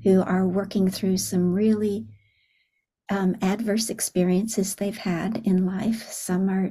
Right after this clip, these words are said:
children, some are adults who care for children, and they've experienced some traumas. And Taquito always stays close to me, and I, I know that he's sensitive to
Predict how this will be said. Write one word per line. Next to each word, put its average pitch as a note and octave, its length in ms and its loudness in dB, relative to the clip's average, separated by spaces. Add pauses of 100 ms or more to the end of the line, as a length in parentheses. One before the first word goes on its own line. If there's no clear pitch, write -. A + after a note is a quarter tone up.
children, G3 520 0
some F#3 300 0
are F#3+ 180 -2 (320)
adults - 520 -4
who A3+ 80 -2
care F#3+ 260 -4
for G3+ 180 -8
children, F#3 600 -6 (340)
and A3 160 6
they've G#3 180 -4
experienced F#3 720 -2
some F3+ 160 -2
traumas. G3+ 680 -6 (540)
And F#3+ 420 0 (140)
Taquito B3+ 520 4
always A3+ 460 4
stays G#3 320 -2
close - 380 -4
to - 120 -6
me, F3+ 180 -2
and F3+ 100 -2
I, F#3+ 160 -4 (200)
I G3 120 0
know G3+ 280 0
that F#3+ 200 -2
he's A3 200 -2
sensitive A3+ 720 -2
to F#3 320 -4